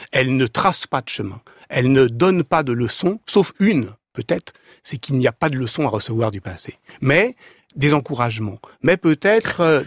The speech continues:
une ressource d'intelligibilité, pourquoi pas, euh, de,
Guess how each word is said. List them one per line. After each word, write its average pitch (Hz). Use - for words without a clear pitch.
une 147
ressource 165
d'intelligibilité, 139
pourquoi 226
pas, 156
euh, 139
de, 135